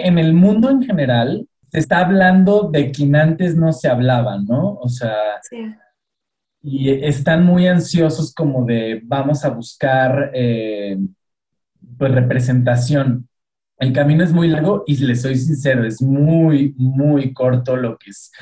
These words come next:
Speaker 1: lo que vemos ahorita en términos de representación, aún es,
Speaker 2: Es
Speaker 1: es
Speaker 2: mínimo.
Speaker 1: mínimo, es, es súper, súper mínimo. Eh, a mí, yo te, te soy honesto, cuando alguien me menciona esto que me dijiste como de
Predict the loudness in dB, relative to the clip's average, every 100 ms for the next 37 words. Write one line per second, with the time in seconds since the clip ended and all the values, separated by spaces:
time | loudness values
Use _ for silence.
0 | -20 -20 -4 0 2 2 4 2 2 0
1 | 0 0 0 -2 -2 -2 0 -2 -2 -4
2 | -6 -12 -14 -12 -8 -4 -4 -4 -4 -2
3 | 2 4 2 0 -10 _ -20 _ _ _
4 | -4 -2 0 -2 -2 -2 -6 -8 -14 -20
5 | _ _ _ _ _ -2 0 2 0 -2
6 | -8 -8 -6 -10 -8 -8 -4 -4 -4 -6
7 | -8 -6 0 0 2 0 0 -4 _ _
8 | _ _ _ _ _ _ _ _ 0 2
9 | 2 2 0 -4 -6 -2 2 2 4 4
10 | 2 0 0 0 0 -4 -4 -2 0 2
11 | 2 0 -4 -4 0 2 4 2 0 -2
12 | -2 -2 -4 -4 0 2 2 2 2 0
13 | -6 -12 -12 -10 -8 -8 -10 -16 -14 -12
14 | -10 -12 -14 -20